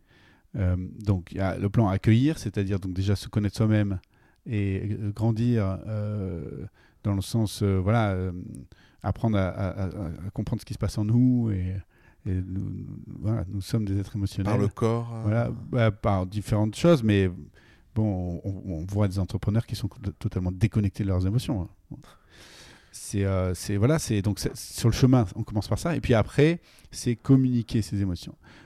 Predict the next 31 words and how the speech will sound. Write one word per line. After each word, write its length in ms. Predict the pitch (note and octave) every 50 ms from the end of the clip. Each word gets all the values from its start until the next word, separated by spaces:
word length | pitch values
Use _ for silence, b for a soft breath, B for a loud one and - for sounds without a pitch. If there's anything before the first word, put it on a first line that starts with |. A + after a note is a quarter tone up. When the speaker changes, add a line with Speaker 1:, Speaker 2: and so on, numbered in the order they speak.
| b b -
Speaker 1:
Euh, 160 | B2+ G#2+ F#2 -
on 60 | A#2
ne 40 | A2+
peut 100 | - A2
pas 120 | - B2+
être 160 | C3 B2 - -
authentique 500 | - C3+ A2+ - A2 G#2+ - - - -
si 120 | - - A#2
on 40 | A2
ne 60 | G#2
communique 400 | - - A#2 A#2 A2+ G#2+ G#2 -
pas 100 | - G#2+
ses 140 | - - G#2+
émotions. 260 | G2+ F#2+ - - - -
Et 300 | A2 A#2+ A#2 G#2+ - - _ -
c'est 220 | - - - A#2
d'autant 260 | G#2 A#2 B2 - - A#2+
plus 140 | - -
vrai, 420 | A2 G2+ - A#2 B2 C#3 E3 F#3 b b b b b b b -
euh, 400 | A2+ G#2 G2 G2 G2 G2 G2 F#2+ -
quand 240 | - A2+ G#2+ - -
on 60 | G2+
parle 160 | - B2+ C3
de 80 | A#2 G2+
marketing. 640 | F#2+ G2 G2+ G2+ G2+ - - G2+ - - - - G#2+ - _ _ _ _ _ _ _ _ _ _ _
Et 240 | - G#2 G2+ G2+ F#2+ -
a 60 | G2
fortiori 440 | - - G#2+ G2 - - A#2 B2+ C3+
de 60 | A#2
web 360 | G#2+ G2+ G2+ G2 A2+ A2+ F#2+
marketing, 540 | E2+ F2+ F#2 - - F#2+ - - D3 D3+ -